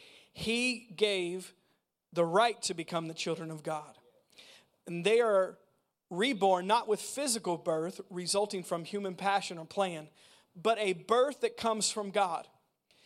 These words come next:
In verse fourteen, this will be a key verse for today. "So the Word became human and made his home among us.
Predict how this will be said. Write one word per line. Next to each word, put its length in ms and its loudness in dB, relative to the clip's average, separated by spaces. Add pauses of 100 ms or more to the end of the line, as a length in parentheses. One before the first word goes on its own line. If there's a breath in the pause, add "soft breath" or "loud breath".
(160 soft breath)
In 100 -8
verse 280 4
fourteen, 480 0
this 160 -2
will 80 -2
be 100 -2
a 40 -6
key 240 -8
verse 280 0
for 180 -6
today. 400 -6 (220 loud breath)
"So 260 2
the 140 0
Word 540 4
became 560 -4
human 480 -4 (640 soft breath)
and 180 -4
made 220 4
his 140 2
home 260 2
among 340 2
us. 320 -8